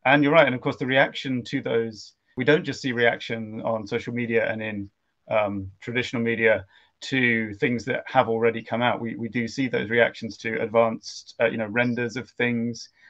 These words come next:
announcements, um, even sometimes when, uh, a big name like, uh, Facebook or, uh, sorry, they're called Meta now, aren't they? Uh, <laughs> when Meta or someone or Samsung even files a patent, uh, we often see,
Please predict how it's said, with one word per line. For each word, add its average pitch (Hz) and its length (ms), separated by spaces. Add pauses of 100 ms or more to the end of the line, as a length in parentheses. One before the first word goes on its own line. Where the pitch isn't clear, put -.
announcements, 120 960 (420)
um, 107 240
even 151 200
sometimes 135 540
when, 127 300 (400)
uh, 113 280
a - 80
big 120 300
name 120 340
like, 113 360
uh, 113 100
Facebook 120 540 (240)
or, 107 460 (260)
uh, - 20
sorry, 113 240
they're 110 100
called 113 180
Meta 113 280
now, 110 200
aren't 110 120
they? - 580
Uh, 127 220
<laughs> - 20
when 143 420
Meta 135 420
or 127 320
someone 131 320
or 113 240 (100)
Samsung 123 540 (340)
even 143 240
files 143 360
a 120 60
patent, - 600 (100)
uh, 110 180
we 117 140
often 117 220
see, 110 520